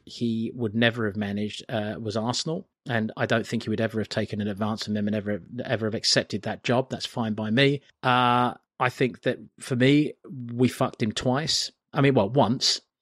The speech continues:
uh, in my opinion. And then, you know, uh, look, I, I know that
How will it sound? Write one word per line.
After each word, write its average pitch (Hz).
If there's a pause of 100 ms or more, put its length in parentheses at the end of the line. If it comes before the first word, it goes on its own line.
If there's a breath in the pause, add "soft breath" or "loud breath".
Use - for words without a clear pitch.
(320 soft breath)
uh, 110
in 117
my 117
opinion. 131
And 110
then, 120
you 139
know, 131 (220)
uh, 120 (340 loud breath)
look, 156 (100)
I, 127
I 127
know 127
that 123